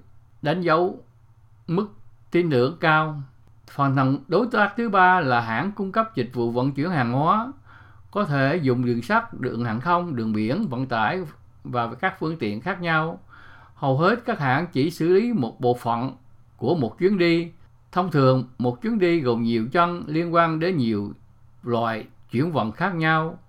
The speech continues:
Một tàu chở hàng biển thường sở hữu một đội xe giao hàng.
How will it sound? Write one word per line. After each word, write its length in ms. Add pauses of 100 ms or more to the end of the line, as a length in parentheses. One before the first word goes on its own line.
(800)
Một 200
tàu 180
chở 140
hàng 260
biển 400 (120)
thường 220
sở 160
hữu 280
một 220
đội 340 (540)
xe 320
giao 240
hàng. 420